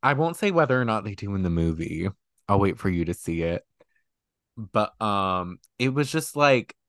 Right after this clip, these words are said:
a very, it was a, it's a long movie. It's, like,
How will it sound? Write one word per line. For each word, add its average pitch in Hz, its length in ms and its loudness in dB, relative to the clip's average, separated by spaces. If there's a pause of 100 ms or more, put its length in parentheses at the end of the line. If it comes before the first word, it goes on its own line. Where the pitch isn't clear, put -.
a 123 100 0
very, 135 920 0
it 131 80 0
was 143 140 2
a, 139 200 4
it's 151 160 0
a 160 60 4
long 143 440 6
movie. 87 380 -2
It's, - 100 -10
like, 113 140 -2